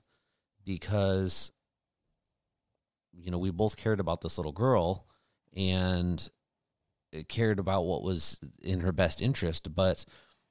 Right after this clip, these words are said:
it was just a, it was a very upfront topic that happened all the time. Now, I could see someone that doesn't have kids that has to deal with an ex all the time, getting completely fed up with it and just getting exhausted from it, because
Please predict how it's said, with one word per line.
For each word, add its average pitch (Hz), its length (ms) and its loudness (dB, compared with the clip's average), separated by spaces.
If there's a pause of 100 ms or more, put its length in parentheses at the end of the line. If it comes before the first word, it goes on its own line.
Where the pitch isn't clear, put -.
(260)
it 110 120 0
was 101 200 4
just 110 200 0
a, 101 160 0
it 101 80 2
was 101 180 2
a 95 80 2
very 104 600 0
upfront - 500 0 (140)
topic 98 500 2
that 73 120 -2
happened 87 360 -2
all 73 100 2
the 71 80 -4
time. 101 300 2
Now, 76 140 0
I 101 80 4
could 113 120 -2
see - 180 2
someone 92 320 4
that 78 100 0
doesn't 90 280 0
have 82 180 -4
kids 123 400 2 (400)
that 85 80 -2
has 107 200 6
to 87 100 2
deal 95 260 2
with 110 140 2
an 82 100 4
ex 78 260 -2
all 87 160 4
the 85 120 0
time, 104 500 0 (160)
getting 90 260 0
completely 104 520 -2
fed 85 240 0
up 82 160 -2
with - 160 -4
it 76 200 -2 (380)
and 85 180 0 (160)
just 92 320 0
getting 101 260 2
exhausted 85 680 0
from 78 240 -6
it, 73 180 -10
because 82 600 -4